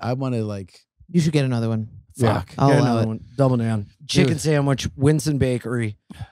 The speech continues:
Speaker 3: Williamsburg.
Speaker 2: Win some, you lose some.
Speaker 3: You win some, you lose some.
Speaker 2: Yeah.
Speaker 3: I have a bed upstairs. You wanna take a nap?
Speaker 1: I kinda do.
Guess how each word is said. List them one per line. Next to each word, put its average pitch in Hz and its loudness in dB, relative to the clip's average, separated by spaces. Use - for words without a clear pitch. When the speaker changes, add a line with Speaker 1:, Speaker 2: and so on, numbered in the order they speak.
Speaker 3:
Williamsburg. 127 2
Speaker 2:
Win - -
some, 175 0
you 175 0
lose 135 0
some. 131 -4
Speaker 3:
You 139 6
win 202 4
some, 226 2
you 220 2
lose 170 2
some. 95 -6
Speaker 2:
Yeah. 135 -4
Speaker 3:
I - -4
have 165 2
a 165 6
bed 127 4
upstairs. 139 0
You 131 -10
wanna 123 -2
take 120 -2
a 113 -2
nap? 123 2
Speaker 1:
I 117 -12
kinda 127 -8
do. 135 -2